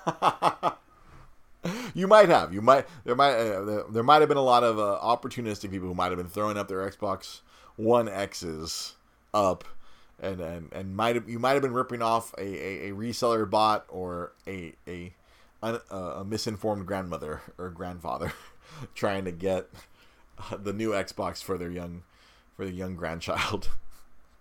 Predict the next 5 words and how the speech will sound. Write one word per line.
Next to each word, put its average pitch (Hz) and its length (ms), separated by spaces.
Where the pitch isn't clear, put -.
It's, 196 340
it's 220 260
insane. 185 680
I, 127 300
the, 160 220